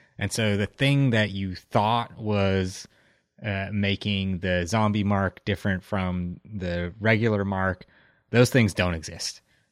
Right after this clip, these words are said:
There, there's no such thing as qualia. And what that means is that we're all zombies. Nobody has any qualia. We're all just physical things. We're all just physical states. There's n-, this whole idea of, like, what it's like to be me or what it's like to smell a donut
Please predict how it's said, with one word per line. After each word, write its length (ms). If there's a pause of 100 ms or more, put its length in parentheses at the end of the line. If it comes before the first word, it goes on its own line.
There, 260
there's 200
no 80
such 200
thing 160
as 80
qualia. 500 (400)
And 400
what 260
that 260
means 540 (160)
is 160
that 300 (200)
we're 180
all 260
zombies. 640 (420)
Nobody 380
has 240
any 160
qualia. 580
We're 160
all 180
just 320
physical 360
things. 560 (340)
We're 220
all 160
just 260
physical 340
states. 560
There's 260
n-, 120 (120)
this 200
whole 300
idea 420
of, 220
like, 200
what 240
it's 160
like 200
to 80
be 160
me 340
or 120
what 160
it's 120
like 140
to 80
smell 260
a 60
donut 400